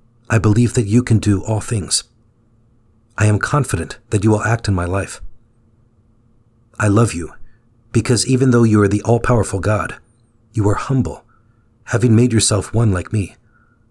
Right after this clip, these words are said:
so that I can approach you without being intimidated, with trust.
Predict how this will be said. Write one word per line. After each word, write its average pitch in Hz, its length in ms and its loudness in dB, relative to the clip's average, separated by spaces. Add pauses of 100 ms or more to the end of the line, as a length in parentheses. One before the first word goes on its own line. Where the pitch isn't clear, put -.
(340)
so - 160 0
that 113 160 2
I 110 80 2
can 107 160 0
approach 127 400 0
you 73 140 -8
without 101 300 -4
being 110 180 4
intimidated, 90 640 -2 (560)
with 127 140 -4
trust. - 400 -6